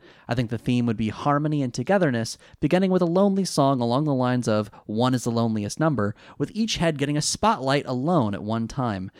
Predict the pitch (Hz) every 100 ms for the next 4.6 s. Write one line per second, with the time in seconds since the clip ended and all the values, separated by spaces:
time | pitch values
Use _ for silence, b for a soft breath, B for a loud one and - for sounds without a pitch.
0 | b - 139 151 107 147 156 - 165 185
1 | 180 214 151 - 135 117 - 160 160 160
2 | 156 131 127 - 156 160 160 147 175 143
3 | 123 110 127 175 170 160 - 117 - 190
4 | 214 214 180 135 123 120